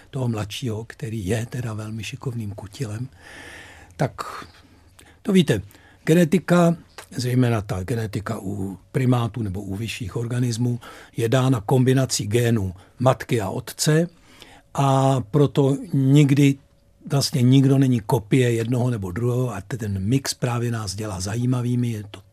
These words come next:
mm, nebo je to příčina toho, že jsme všichni unikátní.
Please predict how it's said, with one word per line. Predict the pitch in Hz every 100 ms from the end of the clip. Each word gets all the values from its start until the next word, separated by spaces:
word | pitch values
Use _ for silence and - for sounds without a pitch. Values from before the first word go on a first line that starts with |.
| _ -
mm, | 113 95 95 92 90 92 92 92 101 90 -
nebo | 92 92 -
je | 98
to | -
příčina | 90 135 120 123 107
toho, | - 120 120 - -
že | -
jsme | - 143
všichni | - 127 131
unikátní. | 110 117 - 92 92 -